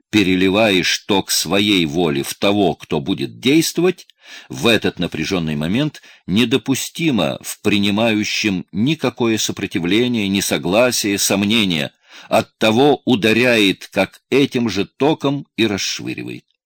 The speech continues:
Ах, Малиновский! Теперь ещё приложилась и травля о Малиновском. Нашли документы, что он сотрудничал в охранке,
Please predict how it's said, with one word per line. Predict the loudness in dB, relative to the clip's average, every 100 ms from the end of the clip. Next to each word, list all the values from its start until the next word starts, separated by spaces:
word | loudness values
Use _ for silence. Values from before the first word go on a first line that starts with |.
| _ _ _ _ _ _ _ _ _ _ _ _ _ _ _
Ах, | -2 -2 -2
Малиновский! | -4 -2 -2 -4 -6 -12 -14 -18 -18 _ _ _ _ _ -10
Теперь | -2 2 2
ещё | 0 -2 0 0 -2 -6 -4
приложилась | 0 0 0 -2 -4 -4 -4 -8
и | -6
травля | -6 -4 -4 -2 -2 -4
о | -4
Малиновском. | -4 -2 -2 -2 -4 -10 -16 -20 _ _ _ _ _ _ -4
Нашли | -2 0 -2
документы, | -2 -2 -2 -2 -4
что | -6 -4
он | -4
сотрудничал | -4 -4 -4 -6 -4 -4 -4
в | -4
охранке, | -6 -4 -2 -4 -6